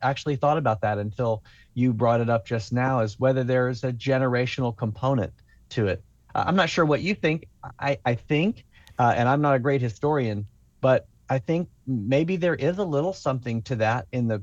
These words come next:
in this present moment and the ways that we're seeing escapism rising, uh, you know, compared to maybe past generations. I don't know if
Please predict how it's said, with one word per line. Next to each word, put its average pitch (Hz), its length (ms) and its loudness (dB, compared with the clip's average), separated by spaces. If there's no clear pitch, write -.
in 123 120 2
this 113 160 0
present 123 440 0
moment 120 680 0
and 107 320 -2
the 131 160 2
ways 131 280 4
that 117 100 -2
we're 120 120 -2
seeing 135 440 0
escapism 143 720 -2
rising, 147 680 0
uh, 135 420 4
you 147 120 6
know, 143 140 8
compared 135 420 2
to 131 60 0
maybe 123 320 2
past 127 360 0
generations. 127 800 -2
I 135 80 6
don't 165 160 6
know 139 160 6
if 127 100 4